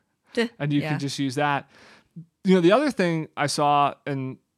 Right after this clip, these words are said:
Speaker 2: that happens a lot, is they bring out characters, and they bring out a lot of, like, rarely seen characters. So it's not just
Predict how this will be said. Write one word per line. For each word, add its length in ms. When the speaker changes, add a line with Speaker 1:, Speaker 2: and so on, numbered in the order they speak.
Speaker 2:
that 200
happens 440
a 40
lot, 460
is 500
they 120
bring 320
out 440
characters, 800
and 160
they 140
bring 240
out 140
a 40
lot 260
of, 220
like, 180
rarely 640
seen 480
characters. 640
So 120
it's 140
not 220
just 320